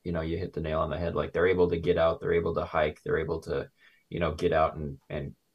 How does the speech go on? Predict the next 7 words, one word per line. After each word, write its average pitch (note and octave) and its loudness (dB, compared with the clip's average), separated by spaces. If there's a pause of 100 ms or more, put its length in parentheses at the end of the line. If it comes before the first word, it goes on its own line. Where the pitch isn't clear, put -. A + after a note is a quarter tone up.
(480)
kinda E2+ 0
care E2+ 2
for F2 -4
themselves, D2+ -2
you F#2 -6
know, D#2 0 (320)
um, D2 0